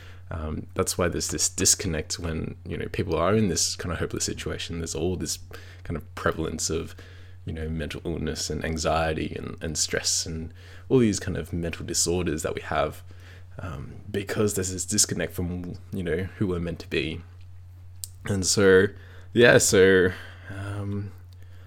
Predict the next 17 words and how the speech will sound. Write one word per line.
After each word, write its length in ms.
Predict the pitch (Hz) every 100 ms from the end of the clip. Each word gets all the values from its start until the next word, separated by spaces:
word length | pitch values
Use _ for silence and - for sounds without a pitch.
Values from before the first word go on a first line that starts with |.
| - -
yeah, 220 | 113 - -
if 180 | - -
you 200 | 110 104
want 160 | 104 110
to 80 | 101
know 180 | 120 117
more 200 | 117 135
about 200 | 127 110
my 60 |
life, 320 | 120 123 123
just 320 | - 80 - 107
<laughs> 0 |
listen 280 | 101 -
to 120 | 95 98
the 220 | 92 87
previous 420 | - 73 80 -
podcasts. 720 | - - - - - - -